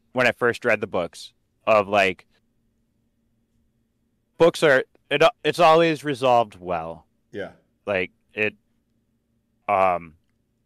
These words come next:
Speaker 1: yeah, it, everyone's good at the end of the day, and next week, it, it's fine. The episode is back to normal.
Speaker 2: Yeah.
Speaker 1: It doesn't matter that Springfield ha-,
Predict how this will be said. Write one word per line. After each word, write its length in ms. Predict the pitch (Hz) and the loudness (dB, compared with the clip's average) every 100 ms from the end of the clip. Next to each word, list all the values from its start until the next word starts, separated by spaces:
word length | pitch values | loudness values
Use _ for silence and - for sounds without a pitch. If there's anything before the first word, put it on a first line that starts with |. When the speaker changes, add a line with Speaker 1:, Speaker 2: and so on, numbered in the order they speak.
| _ _ _ - | _ _ _ -6
Speaker 1:
yeah, 180 | 139 - - | -4 -4 -2
it, 220 | 127 123 _ _ | -2 -2 _ _
everyone's 420 | 127 127 143 135 - | -2 0 0 -2 -4
good 200 | 123 113 | -2 -2
at 100 | - | -2
the 100 | 107 | -4
end 120 | 110 | -4
of 80 | 107 | -6
the 80 | 107 | -2
day, 460 | 101 98 98 95 - | 0 0 -2 -6 -6
and 540 | 98 95 92 92 90 - _ _ _ _ _ _ _ _ _ - | -2 0 0 -2 -10 -20 _ _ _ _ _ _ _ _ _ -6
next 280 | 139 139 - | -4 -2 -2
week, 320 | 156 139 - _ _ _ _ _ _ _ - | -4 -4 -16 _ _ _ _ _ _ _ -8
it, 180 | 117 - _ _ _ _ _ _ - | -8 -8 _ _ _ _ _ _ -8
it's 160 | 120 | -6
fine. 320 | - 131 101 95 | 0 2 2 0
The 60 | |
episode 320 | 113 - 131 | -2 -2 -4
is 80 | 110 | -2
back 220 | 123 110 | 0 0
to 120 | - 110 | -2 -8
normal. 400 | 92 82 69 _ _ | -8 -8 -20 _ _
Speaker 2:
Yeah. 220 | 98 92 69 _ _ _ _ _ _ | -14 -14 -14 _ _ _ _ _ _
Speaker 1:
It 160 | 104 101 | -8 -2
doesn't 260 | 123 117 120 | -2 -2 0
matter 360 | 117 107 98 | 0 0 -2
that 320 | 92 95 - | 0 -2 -2
Springfield 580 | - 127 110 117 107 95 | -8 -8 -6 -4 -4 -2
ha-, 100 | 101 | -4